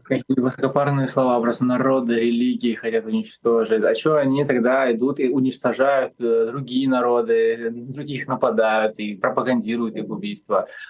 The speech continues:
Ладно, эм, э, состояние у него, естественно, неплохое, да, то есть, э, и по его лицу это видно, но сейчас видео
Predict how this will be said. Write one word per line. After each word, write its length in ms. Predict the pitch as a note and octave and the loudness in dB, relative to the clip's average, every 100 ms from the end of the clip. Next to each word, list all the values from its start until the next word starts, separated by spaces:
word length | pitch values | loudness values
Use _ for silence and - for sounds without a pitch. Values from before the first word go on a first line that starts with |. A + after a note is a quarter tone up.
| - | -2
Ладно, 400 | B2 A2 G2+ F#2 - | 0 2 -2 -4 -2
эм, 460 | A#2 A#2 A2+ G#3+ - _ _ _ _ - - | 0 2 0 0 -6 _ _ _ _ -10 -2
э, 920 | G#2 G#2 G#2 G#2 G#2 G2+ G2+ G2 G2+ - _ _ _ - - - - - - D#3 - - | 0 0 0 0 0 -2 -6 -10 -16 -20 _ _ _ -4 -4 -4 -8 -6 -2 0 -2 -14
состояние 480 | - D#3+ D#3 F3 A3+ | -4 -2 2 2 2
у 40 | |
него, 100 | E3+ | 2
естественно, 640 | E3 F3 F3 C#3+ A#2 G2+ - - _ _ _ - | 2 0 0 0 2 0 -2 -10 _ _ _ -4
неплохое, 1300 | A2 B2+ C3 C3+ A#2+ A2 A2+ A#2+ A2 G#2 C#3 F3+ F3 _ | 0 0 2 0 0 0 0 2 2 2 2 0 -4 _
да, 220 | F#2 A2 C3 | -2 -2 -2
то 160 | A2 | -2
есть, 260 | G#2+ - - | -4 -4 -2
э, 640 | G#2 G2+ F#2+ F#2+ F#2+ F#2 - - D#2+ - G#2+ | 0 0 0 -2 -4 -6 -10 -12 -12 -8 -2
и 240 | A2+ B2 | 0 2
по 80 | C3+ | 2
его 200 | C3 C3+ | 2 2
лицу 260 | B2 - B2 | 0 0 0
это 180 | A2+ | 0
видно, 460 | G#2+ G#2 A2 C#3 D#3+ _ _ - | -2 -2 0 0 -2 _ _ -2
но 280 | C3 C3+ - | 0 0 -4
сейчас 640 | - C#3 C3+ C#3 F#3 G3 | -4 -4 0 0 0 0
видео 480 | F3 E3+ C#3 A#2 A2 | -2 0 2 2 0